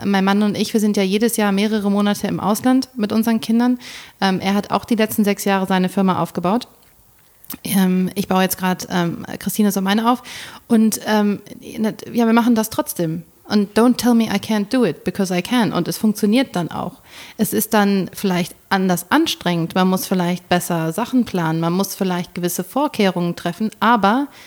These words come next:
es geht. Das Einzige, was man wissen muss, ist, ist das das, wo ich meine Zeit investieren will? Theoretisch geht halt alles, aber wir können nicht alle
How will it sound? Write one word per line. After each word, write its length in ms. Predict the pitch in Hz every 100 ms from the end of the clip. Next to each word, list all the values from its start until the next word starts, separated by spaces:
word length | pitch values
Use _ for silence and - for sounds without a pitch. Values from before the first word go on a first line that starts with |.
| - -
es 280 | 190 180 -
geht. 420 | 220 240 - - _ _ - - -
Das 220 | - 175 -
Einzige, 420 | 214 262 - 233
was 140 | 214
man 160 | 196 185
wissen 240 | 240 -
muss, 240 | 208 190 -
ist, 320 | 233 247 - - - _ _ _ _ _ _ - - _ _
ist 300 | - 247 -
das 140 | 226 -
das, 280 | 220 220 -
wo 80 |
ich 120 | 208 208
meine 260 | 190 190
Zeit 220 | - 233
investieren 600 | 233 180 165 - 160 156 156
will? 240 | 143 139
Theoretisch 520 | - 214 196 269 262 -
geht 200 | 220 -
halt 180 | 190 -
alles, 240 | 226 208
aber 200 | 175 185
wir 80 | 185
können 280 | - 240 240
nicht 280 | 226 -
alle 280 | 196 196 202